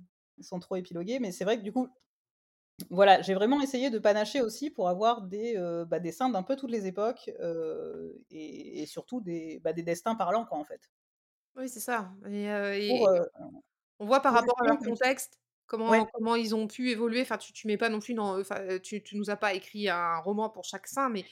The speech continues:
Speaker 2: c'est, c'est, c'est bien expliqué, mais on, on arrive à le situer dans son époque, dans son contexte, de voir aussi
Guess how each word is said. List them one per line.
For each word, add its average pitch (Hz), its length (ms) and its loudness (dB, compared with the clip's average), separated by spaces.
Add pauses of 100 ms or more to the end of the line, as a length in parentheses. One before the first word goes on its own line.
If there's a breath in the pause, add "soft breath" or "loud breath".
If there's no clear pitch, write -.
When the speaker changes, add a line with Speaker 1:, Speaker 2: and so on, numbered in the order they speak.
(280 soft breath)
Speaker 2:
c'est, 214 220 -8
c'est, - 220 -10
c'est - 180 -4
bien 247 220 4
expliqué, 262 520 0
mais 226 180 2
on, 190 60 2 (360)
on 196 100 -4
arrive 262 220 0
à 233 40 2
le 226 60 -4
situer 247 480 -2
dans 226 100 0
son 220 180 -4
époque, 240 300 0
dans 220 100 -6
son 202 140 -12
contexte, 226 520 -6
de 208 60 -12
voir 220 220 2
aussi 240 360 -4